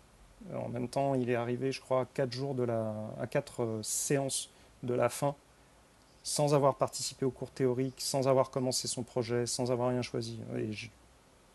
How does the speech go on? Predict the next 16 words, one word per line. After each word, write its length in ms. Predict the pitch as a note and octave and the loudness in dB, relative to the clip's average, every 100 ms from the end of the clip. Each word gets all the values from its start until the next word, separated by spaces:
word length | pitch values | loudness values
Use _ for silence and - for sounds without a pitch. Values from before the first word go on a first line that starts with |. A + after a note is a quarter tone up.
| - | -6
pour 100 | B2+ | -2
moi, 200 | B2+ C#3+ | 2 2
c'était, 340 | C#3+ C3+ - C3+ | 2 -2 0 2
euh, 400 | B2+ A#2+ A2+ G#2+ A2 A2 - | 2 2 0 -4 -8 -12 -12
quand 120 | - A#2+ - | -8 -6 -6
il 60 | |
s'est 120 | - B2+ | -4 -2
pointé, 320 | B2+ A#2+ D#3+ | -2 -2 -2
j'ai 100 | B2 | -2
dit, « 160 | A#2 B2 - - - - | -4 -8 -12 -20 -20 -12
Ça 240 | - - A#2 | -4 0 2
va 140 | A#2 | 2
être 260 | B2+ - - | 0 -4 -14
très, 240 | - C#3+ | -4 -2
très 220 | C#3 - | -2 -4
dur. » 200 | D#3+ D3 | -2 -4